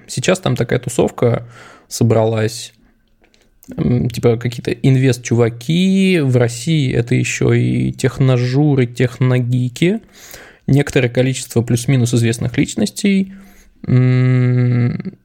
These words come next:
подкастеры в том числе. Вот мне вчера Лев прислал инвайтик как раз. И, как ты уже сказал, Илон Маск. <laughs> Вот, такая, такая штука для поговорить.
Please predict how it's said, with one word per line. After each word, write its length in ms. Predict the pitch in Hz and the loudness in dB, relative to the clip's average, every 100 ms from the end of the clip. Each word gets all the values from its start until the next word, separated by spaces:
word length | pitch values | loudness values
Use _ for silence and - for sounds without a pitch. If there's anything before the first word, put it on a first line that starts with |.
| - | -6
подкастеры 680 | - - - - - 147 175 | -2 -2 0 0 0 0 0
в 80 | - | -2
том 160 | 220 | -4
числе. 320 | 208 - 233 214 | -4 0 2 2
Вот 220 | 196 - | 0 0
мне 100 | 165 | -2
вчера 840 | - 160 160 156 151 143 135 131 - | 0 2 2 2 2 2 2 0 0
Лев 300 | 135 135 131 | 2 2 0
прислал 440 | - 127 - 135 - | -2 -4 0 0 0
инвайтик 480 | 135 135 127 139 - | 2 0 0 -6 -4
как 220 | 123 - | -4 0
раз. 360 | 131 131 - - _ - - - _ | 0 0 -6 -18 _ -18 -18 -18 _
И, 580 | 143 170 180 180 175 175 - _ _ | 0 2 0 0 0 -2 -6 _ _
как 200 | - 131 | -2 -2
ты 100 | 131 | 0
уже 120 | 117 | 0
сказал, 480 | 117 120 123 165 190 _ _ _ _ - - | 0 -2 0 -2 -4 _ _ _ _ -20 -2
Илон 240 | 139 135 113 | 2 2 2
Маск. 320 | 117 - - _ _ _ _ - | -2 -6 -18 _ _ _ _ -6
<laughs> 1400 | - - - - - - - - - - - - - - - - - - _ - - - | -4 -4 -8 -12 -14 -14 -18 -20 -20 -20 -10 -8 -8 -12 -20 -20 -20 -20 _ -20 -20 -2
Вот, 380 | 117 113 110 - | 2 2 0 -2
такая, 420 | 113 120 185 175 | -4 0 0 0
такая 260 | 131 127 175 | -2 -2 -2
штука 300 | - 214 160 | -2 -2 0
для 400 | 127 123 123 135 | -2 0 2 2
поговорить. 600 | 135 127 120 117 117 | 2 2 2 0 -4